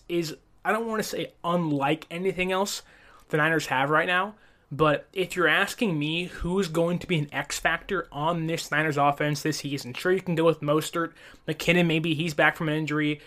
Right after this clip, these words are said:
Deebo Samuel, obviously great last season, Dante Pettis, maybe, Brandon Ayuk and his speed, Kendrick Bourne and his third down receptions, but I'm gonna go with Trent Taylor. That's the guy who many teams aren't gonna circle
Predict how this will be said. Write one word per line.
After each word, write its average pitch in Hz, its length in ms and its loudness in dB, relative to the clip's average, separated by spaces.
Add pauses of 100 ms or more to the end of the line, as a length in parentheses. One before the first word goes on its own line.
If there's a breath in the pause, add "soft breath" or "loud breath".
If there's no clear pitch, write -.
(200 loud breath)
Deebo 165 260 2
Samuel, 156 400 2
obviously 160 360 0
great 151 300 0
last 147 300 2
season, 151 280 -2
Dante 151 380 0
Pettis, 151 460 -2
maybe, 147 480 -2 (360 loud breath)
Brandon 160 360 2
Ayuk 151 400 4
and 151 100 2
his 156 140 -2
speed, 165 260 -2
Kendrick 165 300 -4
Bourne 165 300 2
and 147 80 -2
his 160 200 -2
third 160 300 2
down 151 240 4
receptions, 160 560 0
but - 160 -8
I'm 196 140 0
gonna 311 120 0
go 196 140 2
with 143 220 2
Trent 160 260 -2
Taylor. 147 400 -2 (400 soft breath)
That's 220 380 2
the 202 100 6
guy 117 460 -2 (540 soft breath)
who 160 420 0
many 208 280 4
teams 247 360 0 (120)
aren't 180 280 -2
gonna 185 240 0
circle 196 680 2